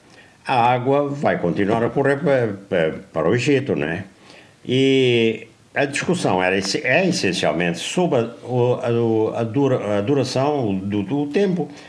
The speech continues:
para re-, encher a barragem, que, eh, queria que fosse imediata e, eh, a Etiópia queria que isso fosse de, eh, rápida e parece que agora chegaram a um acordo. E,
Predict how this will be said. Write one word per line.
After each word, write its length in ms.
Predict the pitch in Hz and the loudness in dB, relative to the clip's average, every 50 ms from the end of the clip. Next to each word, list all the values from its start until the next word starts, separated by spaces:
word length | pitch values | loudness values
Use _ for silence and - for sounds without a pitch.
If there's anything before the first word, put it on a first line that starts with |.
| - - - - _ - | -20 -20 -20 -14 _ -2
para 400 | 135 135 135 127 120 117 117 - | 0 2 4 4 2 2 0 0
re-, 400 | - 113 110 110 123 120 123 120 | -2 -2 0 0 -2 0 0 0
encher 240 | 110 104 - 143 123 | 0 0 0 0 0
a 60 | 113 | 0
barragem, 480 | 92 87 82 80 73 67 65 65 73 - - - - - - - - - - - - - | 0 0 0 0 0 0 -2 -4 -8 -10 -12 -16 -20 -20 -20 -20 -20 -20 -20 -20 -8 -2
que, 380 | - 160 139 117 101 90 87 90 - - - - - - - - - | 2 2 4 4 2 0 -2 -6 -10 -16 -20 -20 -20 -20 -14 -8 -4
eh, 480 | 120 120 113 113 110 104 104 104 104 104 | -2 0 2 2 2 2 2 0 -2 -2
queria 220 | - 120 117 107 | -2 0 0 0
que 100 | 92 - | -2 -4
fosse 320 | - - 101 90 90 - 98 | -4 -2 -2 -2 0 0 0
imediata 720 | 90 104 110 110 110 139 151 165 175 175 175 175 170 - - - - - - - - - - - _ - - | 2 2 2 0 2 2 2 2 2 0 -2 -4 -4 -6 -8 -16 -20 -20 -20 -20 -20 -20 -20 -20 _ -10 -4
e, 540 | - 127 127 139 147 151 151 147 - - - - - - | -2 0 2 2 2 2 0 -4 -8 -12 -18 -20 -14 -6
eh, 460 | - 117 117 113 110 107 104 98 92 90 | -2 0 0 2 2 2 2 2 2 0
a 80 | 92 | 0
Etiópia 440 | 92 90 87 110 104 90 87 98 87 | -2 -2 0 0 -2 0 0 -2 -4
queria 260 | 90 98 98 92 87 | -4 -2 -2 -2 -2
que 100 | 90 104 | -2 -4
isso 140 | 90 87 - | -4 -4 -4
fosse 300 | - 95 90 90 - 104 | -4 -4 -2 -2 -2 -2
de, 360 | 98 107 117 117 117 117 117 117 | -2 0 0 0 0 0 -2 -2
eh, 280 | 113 95 92 90 87 90 90 | -2 -2 -2 -2 -2 -2 -2
rápida 500 | 113 135 143 143 - 151 151 165 - - - - - - - - _ - - | -2 -2 -2 0 0 0 0 -2 -4 -6 -12 -20 -20 -20 -20 -20 _ -6 -2
e 400 | 123 123 123 123 127 123 - - - - - | 0 0 2 0 0 -2 -6 -12 -20 -14 -8
parece 300 | - 95 95 95 - - - | -4 -4 -4 -4 -6 -6 -6
que 220 | - 113 107 104 | -2 0 0 0
agora 240 | 95 82 90 90 90 | 2 0 0 0 0
chegaram 440 | 87 85 87 92 87 87 90 90 90 | -2 -4 -2 0 0 0 0 0 0
a 60 | 95 | -2
um 40 | 98 | -2
acordo. 380 | 95 98 - 85 73 - - - - - - - - - - - | -4 -4 -2 -2 -2 -4 -6 -10 -20 -18 -14 -12 -12 -10 -8 -8
E, 140 | 127 120 | -8 -8